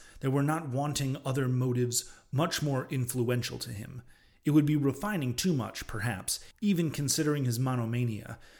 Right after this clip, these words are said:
to hint that his vindictiveness towards the white whale might have possibly extended itself in some degree to all sperm whales, and that the more monsters he slew by so much the more he multiplied the chances that each subsequently encountered whale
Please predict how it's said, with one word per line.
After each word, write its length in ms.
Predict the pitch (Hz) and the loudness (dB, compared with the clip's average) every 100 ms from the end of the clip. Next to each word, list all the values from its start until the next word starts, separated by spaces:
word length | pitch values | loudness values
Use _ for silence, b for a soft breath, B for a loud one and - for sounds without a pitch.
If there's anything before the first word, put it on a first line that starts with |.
| B | B
to 100 | 170 | 0
hint 340 | 139 220 185 | 2 2 0
that 120 | 131 120 | -2 -2
his 160 | 120 | -2
vindictiveness 800 | 110 123 123 156 - 113 104 101 | -2 -2 0 -2 -4 -6 -4 -6
towards 260 | - 127 120 | -4 -4 -2
the 100 | 117 | -4
white 320 | 107 117 - | -4 -4 -2
whale 320 | 123 123 120 B B B | 0 0 -2 B B B
might 140 | 165 160 | -2 0
have 140 | 147 | -2
possibly 520 | - 175 175 156 147 | -6 -4 -2 0 2
extended 460 | 131 123 - 135 120 | 2 0 -2 -2 0
itself 340 | 123 127 113 | 0 0 -2
in 120 | 117 110 | -2 -2
some 240 | 127 117 | -2 -2
degree 420 | 110 107 107 104 B B | -4 -6 -6 -6 B B
to 120 | - 139 | -2 0
all 120 | 131 | 2
sperm 420 | - - 151 131 | 0 2 2 2
whales, 420 | 107 - - - - B B B | 0 -6 -10 -10 -10 B B B
and 120 | 127 | 0
that 140 | - | 0
the 60 | 135 | 2
more 260 | 131 156 156 | 2 2 2
monsters 800 | 139 139 156 143 - 123 120 | 0 0 -2 -2 -2 0 0
he 100 | 135 | -2
slew 560 | 120 - 139 135 120 104 B B | -2 -2 2 2 2 -2 B B
by 100 | 123 | -4
so 320 | 120 - 156 | 0 0 2
much 360 | 139 143 131 - | 0 0 -2 -4
the 100 | 120 | -2
more 260 | 120 120 113 | 0 0 -2
he 140 | 120 | -4
multiplied 840 | 110 117 123 120 - 107 101 104 b b | -4 -2 -2 -4 -8 -6 -6 -8 b b
the 80 | - | -8
chances 560 | 123 - 160 143 135 120 | -2 0 0 0 0 2
that 240 | 143 143 | 0 -2
each 260 | 214 190 - | -2 0 2
subsequently 600 | - 160 - 170 143 147 | 0 -2 -2 -4 -4 -4
encountered 480 | 131 - 135 120 123 | -4 -4 -6 -4 0
whale 360 | 135 143 139 | 4 4 4